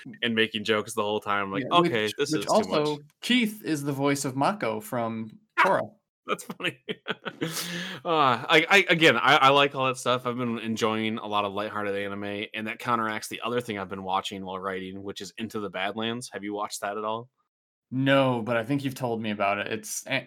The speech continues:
Speaker 1: like, post-apocalyptic martial arts.
Speaker 2: Yeah, so I put off watching it for a long time. Like, I just recently got into the series because I,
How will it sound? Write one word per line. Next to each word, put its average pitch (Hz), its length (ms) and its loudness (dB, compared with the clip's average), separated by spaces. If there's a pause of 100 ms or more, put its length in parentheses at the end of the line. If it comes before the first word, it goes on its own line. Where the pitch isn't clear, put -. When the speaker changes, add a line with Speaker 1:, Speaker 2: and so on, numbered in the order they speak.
(140)
Speaker 1:
like, 113 200 0
post-apocalyptic 123 920 0
martial 113 360 -2
arts. - 600 -4 (380)
Speaker 2:
Yeah, 156 340 2
so 143 360 4
I 202 600 0
put 202 180 -4
off 190 220 -2
watching 147 320 -2
it 117 100 -6
for 123 180 2
a 110 60 4
long 104 340 0
time. - 320 -10 (220)
Like, 107 380 2
I 107 140 6
just 135 480 -4 (120)
recently 123 540 -4
got 110 160 0
into 107 100 -6
the 107 80 -8
series 104 360 -6
because 110 240 -6
I, 110 220 -2